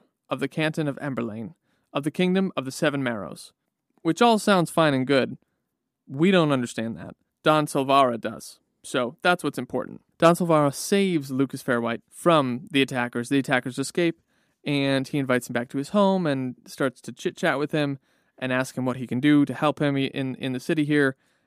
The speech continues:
And he goes, "Oh, yes, I'm looking to meet with Don Jacobo." And he says, "Yes, I'm looking to meet with Don Jacobo." And he goes, "Why do you need with him?" Because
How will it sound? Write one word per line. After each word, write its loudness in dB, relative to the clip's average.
And -4
he -2
goes, 0
"Oh, 4
yes, 2
I'm -4
looking -2
to -4
meet -2
with -8
Don 0
Jacobo." 0
And -2
he 2
says, 2
"Yes, 6
I'm -2
looking -2
to -2
meet -4
with -6
Don 4
Jacobo." 2
And -4
he -2
goes, -2
"Why 0
do 4
you 2
need 2
with 0
him?" 2
Because 0